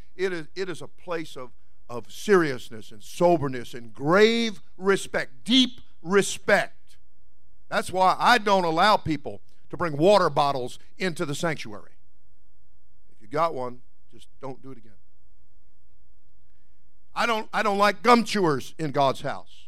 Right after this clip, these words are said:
Not only because it gets in the carpet and under the pew and in the fabric and everything else, but because if you're chewing gum, Chances are you're not listening right. Chances are it's very hard to worship. Gee, ah.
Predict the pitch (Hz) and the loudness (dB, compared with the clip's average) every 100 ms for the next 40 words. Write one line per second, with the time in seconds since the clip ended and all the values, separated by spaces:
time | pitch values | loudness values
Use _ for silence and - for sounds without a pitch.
0 | - 151 160 220 190 165 170 160 143 160 | -6 -4 -2 -2 -2 -4 -6 -6 -6 -6
1 | 151 151 - - 160 156 175 151 139 120 | -6 -6 -8 -2 -2 -2 -6 -8 -8 -8
2 | - 160 156 156 139 127 165 151 139 135 | -8 -4 -2 -4 -6 -8 -6 -6 -6 -8
3 | 139 135 131 131 156 - - - 190 165 | -8 -8 -8 -6 -6 -6 -6 4 4 4
4 | 196 214 214 190 - - 202 196 196 - | -2 2 2 2 -4 -2 -2 6 4 10
5 | 320 339 254 214 339 254 180 - - - | 12 12 10 12 12 12 8 -4 -8 -8
6 | - - - - - - - - - - | -8 -8 -8 -8 -8 -8 -8 -8 -8 -8
7 | - - - - - - 302 330 285 311 | -8 -8 -8 -8 -6 6 8 8 6 12
8 | 330 277 277 320 302 269 339 - 247 208 | 12 12 6 8 8 10 10 10 4 6
9 | 190 156 120 - - - - 320 339 294 | 6 4 0 -8 -8 -6 8 8 8 6
10 | 302 294 - - 440 392 294 381 359 294 | 8 8 8 10 10 10 12 12 12 12
11 | 302 311 226 190 - - - 392 440 - | 12 12 12 2 -2 -8 0 6 6 6
12 | - - | 4 2